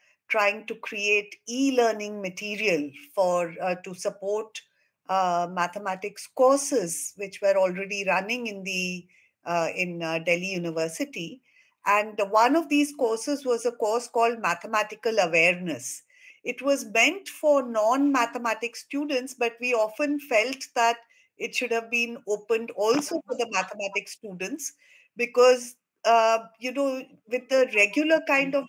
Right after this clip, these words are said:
maths curriculum, uh, Vinita ji, please aap apna, uh, mic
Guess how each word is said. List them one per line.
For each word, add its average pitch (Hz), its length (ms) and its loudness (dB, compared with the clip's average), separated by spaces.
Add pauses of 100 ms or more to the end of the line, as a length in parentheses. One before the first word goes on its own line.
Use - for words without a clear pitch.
(160)
maths 233 260 -2
curriculum, 233 720 0 (340)
uh, - 640 -2
Vinita 285 480 4
ji, 370 240 -6
please 294 300 2
aap 285 180 4
apna, 285 520 -2 (400)
uh, 214 200 -4
mic 226 240 2